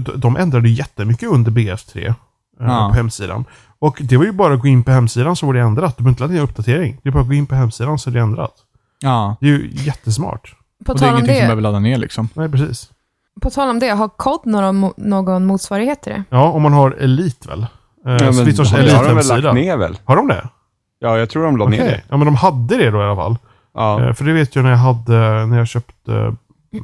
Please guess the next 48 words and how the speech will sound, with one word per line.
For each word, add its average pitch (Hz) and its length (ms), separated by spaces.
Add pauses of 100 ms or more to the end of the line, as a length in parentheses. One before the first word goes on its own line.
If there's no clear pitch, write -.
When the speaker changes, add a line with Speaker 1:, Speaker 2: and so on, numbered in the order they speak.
(720)
Speaker 1:
var 117 120
det 117 240
Modern 120 340
Warfare 113 300 (220)
tre? 202 360 (600)
Var 147 100
det 151 60
sista, 165 320
va? 175 80
Speaker 4:
Ja, 113 280 (280)
Speaker 1:
Eller, 123 140
eller 117 180
det. - 220
Speaker 4:
Modern 127 380
Warfare 131 260
tre 147 260
var 135 120
det 127 60
nog 117 180
Elite. 107 280
Det 113 60
var 117 80
nog 127 180
ko-, - 200
Elite 151 300
kom 165 240
nog 113 100
med 104 80
Modern 95 180
Warfare 90 180
tre. 92 200
Speaker 1:
Ja. 117 240 (400)
Så 151 120
det 175 440 (480)
fick - 240
jag 139 100
typ 117 160
så 113 100
här, 104 60
liksom, 110 220
man 117 120
fick - 180
så - 100
här 107 80
några 110 160
månader 107 320
Elite, 107 320
men 107 480